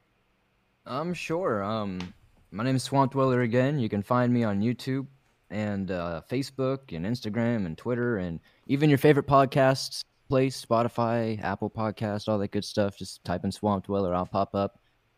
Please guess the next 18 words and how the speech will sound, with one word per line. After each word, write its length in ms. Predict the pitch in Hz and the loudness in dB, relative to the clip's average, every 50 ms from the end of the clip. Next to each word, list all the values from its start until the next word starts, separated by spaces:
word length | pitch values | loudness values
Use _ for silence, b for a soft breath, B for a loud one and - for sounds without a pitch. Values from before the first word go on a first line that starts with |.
| _ _ _ _ _ _ - | _ _ _ _ _ _ -4
Um, 580 | 101 101 107 104 104 101 104 98 101 104 - - | -2 0 0 2 0 0 0 0 -2 -4 -6 -8
if 120 | 101 - | -6 -2
you 100 | 117 117 | 0 0
have 100 | 117 110 | 0 0
a 60 | 113 | -2
story 260 | - - 139 131 131 | -4 -2 0 0 2
that 100 | 123 117 | 2 0
you'd 140 | 107 120 127 | 0 0 0
like 160 | 131 127 123 - | 0 0 -2 -2
to 40 | 110 | -6
share 400 | - - 131 131 135 139 131 101 | -4 -2 0 2 2 2 2 0
on 160 | 123 143 151 | 0 0 0
the 80 | 131 | -2
show, 320 | 123 - 131 123 127 147 160 | -4 -4 -2 -2 -2 -2 -6
swamp 320 | - - 120 117 113 - | -6 -2 -2 -2 -2 -2
dweller 240 | - 123 117 117 117 | -2 -2 0 0 0
dot 220 | 101 117 113 - | 0 0 0 2
net, 280 | 113 113 123 147 139 - | 2 2 2 0 -2 -4